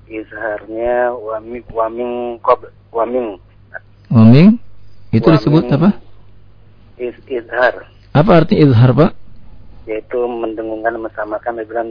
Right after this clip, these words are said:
Speaker 1: nun, nun mati ketemu lima belas, eh, su-, eh, lima, eh, lima belas huruf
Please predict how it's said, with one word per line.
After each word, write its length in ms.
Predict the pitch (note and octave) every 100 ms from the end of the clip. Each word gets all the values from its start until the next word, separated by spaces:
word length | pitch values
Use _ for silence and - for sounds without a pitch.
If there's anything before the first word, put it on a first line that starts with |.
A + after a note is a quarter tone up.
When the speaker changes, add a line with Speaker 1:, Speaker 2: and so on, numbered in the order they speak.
| A2+
Speaker 1:
nun, 180 | A2+ A#2+ C3+ C3+
nun 200 | A#2+ A#2
mati 340 | A2+ A2 G#2+ A#2
ketemu 480 | - A2+ A2 A2+ G#2+
lima 200 | G#2+ G#2
belas, 200 | G2+ G2+ _ _ _
eh, 300 | - G#2 G2+ G2+
su-, 100 | G#2+ G#2
eh, 160 | G#2+
lima, 200 | G#2 G#2
eh, 300 | G2+ G#2 G2+ G#2
lima 240 | G#2 G2+
belas 280 | G2+ G2+ G2+ - _ - - - _ _
huruf 340 | - A#2 A2+